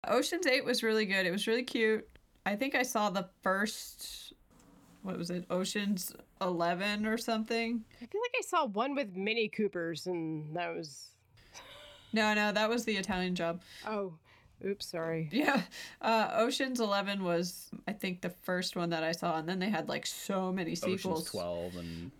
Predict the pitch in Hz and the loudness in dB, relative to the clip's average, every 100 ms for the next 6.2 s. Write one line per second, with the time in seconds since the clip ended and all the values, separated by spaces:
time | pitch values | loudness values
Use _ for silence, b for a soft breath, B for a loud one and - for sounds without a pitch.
0 | - - 165 240 247 220 202 190 185 - | -12 -6 0 4 6 6 4 0 -2 2
1 | 226 240 247 247 294 285 - - - 240 | 4 4 4 4 4 2 0 -10 0 2
2 | 233 233 226 202 196 - 220 - 240 262 | 4 2 2 2 0 0 -4 0 2 2
3 | 320 - - - - - 202 - 202 208 | 0 -8 -12 -18 -18 -4 -2 0 0 0
4 | 196 185 180 - - 214 208 247 185 220 | -2 -2 -4 -6 0 2 4 2 2 4
5 | 233 247 - 208 196 180 202 208 214 214 | 4 4 2 2 4 2 2 4 4 4
6 | 208 | 2